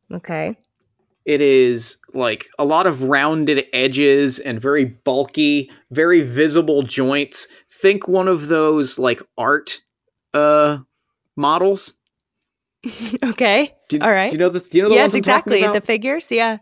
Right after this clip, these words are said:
Speaker 2: Yeah. Yeah, the figure models.
Speaker 1: Mm-hmm.
Speaker 2: It's one of those, it's painted white, and it's, like, it's holding onto a steering wheel, but it's clearly been, like, sculpted to hold on to the steering wheel. You know its hands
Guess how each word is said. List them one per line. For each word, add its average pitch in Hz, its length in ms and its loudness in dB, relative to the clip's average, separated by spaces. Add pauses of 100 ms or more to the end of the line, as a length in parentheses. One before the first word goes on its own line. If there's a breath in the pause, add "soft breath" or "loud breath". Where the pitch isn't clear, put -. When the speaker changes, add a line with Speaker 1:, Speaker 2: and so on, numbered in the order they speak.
(120)
Speaker 2:
Yeah. 180 360 0 (380)
Yeah, 202 200 2
the 147 80 -2
figure 175 260 -2
models. 117 500 -4
Speaker 1:
Mm-hmm. 226 320 -4 (120)
Speaker 2:
It's 180 160 -2
one 208 140 0
of 185 100 -2
those, 190 240 4
it's 156 120 -6
painted 185 340 2
white, 156 420 0
and 143 120 0
it's, 147 160 -4
like, 147 320 -2 (340 soft breath)
it's 196 180 0
holding 214 540 0
onto 190 380 -2
a 170 60 0
steering 190 440 0
wheel, 220 200 2
but 185 120 0
it's 165 120 -4
clearly 180 420 4
been, 160 180 -2
like, 131 200 -2
sculpted 143 680 -2
to 131 60 0
hold 127 260 -2
on 120 160 -2
to 117 60 -4
the 117 80 -4
steering 120 300 -4
wheel. 120 100 0
You 135 140 -2
know 170 140 2
its 151 140 -2
hands 143 360 -2